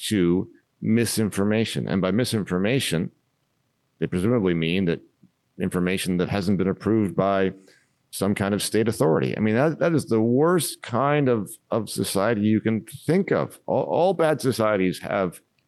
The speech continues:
have restrictions on speech. It's, it's, it's the loss of the idea of liberty, whether it's with respect to speech or otherwise.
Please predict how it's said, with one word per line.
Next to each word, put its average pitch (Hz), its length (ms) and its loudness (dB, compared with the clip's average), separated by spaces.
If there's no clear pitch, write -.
have 90 120 -2
restrictions 98 540 -2
on 85 140 0
speech. - 440 -6
It's, - 260 -4
it's, - 340 -2
it's 120 180 -2
the 123 160 -2
loss 135 580 0
of 98 220 -10
the 113 140 2
idea 101 720 2
of 95 220 -2
liberty, 85 400 2
whether 92 320 2
it's - 220 -6
with - 180 -4
respect 110 300 -2
to 87 80 -4
speech 135 400 0
or 92 160 0
otherwise. 95 720 0